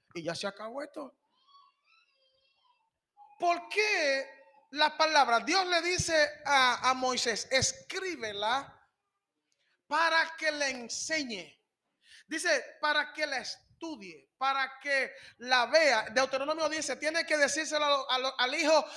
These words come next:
al levantarse, al acostarse, a, al dormir, al comer, al, en la, en la, ponlo en el poste, ponlo en la nevera, ponlo donde quiera, mientras tú caminas con él. ¿Qué?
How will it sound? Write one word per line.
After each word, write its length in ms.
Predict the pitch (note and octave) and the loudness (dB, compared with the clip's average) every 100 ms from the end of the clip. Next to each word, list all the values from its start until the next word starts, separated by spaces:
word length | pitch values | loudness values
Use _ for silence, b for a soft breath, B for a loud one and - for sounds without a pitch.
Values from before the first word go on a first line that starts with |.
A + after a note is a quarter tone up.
| B | B
al 180 | A3+ A3+ | 0 2
levantarse, 600 | G#3+ G3+ G3+ A3 A3+ A3+ | 4 2 2 0 0 -2
al 80 | G3+ | -4
acostarse, 800 | G3 G3 F#3+ A3 A3+ A3 A3 G#3+ B B | -4 -6 -2 2 2 0 -6 -8 B B
a, 260 | G3+ G3+ G#3 | -2 0 -2
al 160 | G3+ | -4
dormir, 560 | F#3+ G3 G#3 B3 A#3 G3+ G#3 | -4 -4 -2 -2 -4 -6 -8
al 280 | G3 F3+ | -10 -12
comer, 640 | - A3 G3+ A#3 A3+ G#3+ G3+ | -8 -8 -6 -8 -6 -4 -2
al, 220 | G3 G#3 | -2 -4
en 160 | G#3 G#3 | -8 -6
la, 80 | G3+ | -8
en 100 | G3+ | -8
la, 80 | G3 - | -10 -6
ponlo 260 | B3+ A#3+ | -6 -6
en 120 | A#3 | -8
el 120 | G#3 G#3 | -10 -8
poste, 420 | B3 A3 - A3+ | -6 -6 -8 -12
ponlo 260 | - A#3+ A#3 | -10 -10 -6
en 60 | |
la 120 | A3+ | -4
nevera, 460 | A3 G#3+ A#3 G#3 F#3 B B B | -4 -4 -2 -2 -6 B B B
ponlo 520 | A#3+ C4 B3+ B3 B3 | -4 -2 -2 -2 -2
donde 340 | G3+ A3+ G#3 G#3 | -4 -6 -6 -10
quiera, 320 | C#4 B3+ G#3 | -6 -4 -4
mientras 360 | G#3+ A3 G#3 G3+ | -6 -6 -6 -6
tú 140 | C4 - | -10 -10
caminas 680 | A#3 A#3 D#4+ E4 C#4 B3 - | -10 -10 -12 -10 -6 -6 -6
con 220 | A#3 G#3 | -12 -8
él. 200 | F#3+ F3 _ B B | -10 -10 _ B B
¿Qué? 160 | - | -12